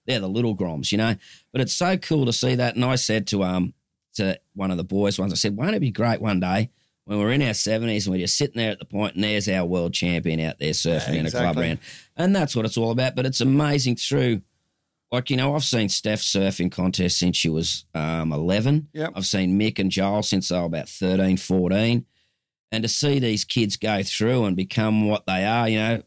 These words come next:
Speaker 1: like, it's, it's great to see. And, and, like, guys like Mick Fanning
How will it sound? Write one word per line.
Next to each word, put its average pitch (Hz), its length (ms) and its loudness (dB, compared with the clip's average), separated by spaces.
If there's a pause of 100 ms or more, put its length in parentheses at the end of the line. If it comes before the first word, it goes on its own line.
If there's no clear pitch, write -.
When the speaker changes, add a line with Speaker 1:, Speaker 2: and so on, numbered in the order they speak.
(120)
Speaker 1:
like, 110 220 -4
it's, - 320 -6 (380)
it's 110 160 -4
great 139 300 -2
to 117 40 -4
see. 117 220 0
And, 117 180 0
and, 120 120 -2
like, 120 180 -2
guys 160 260 0
like 113 140 0
Mick 101 180 -2
Fanning 113 380 -2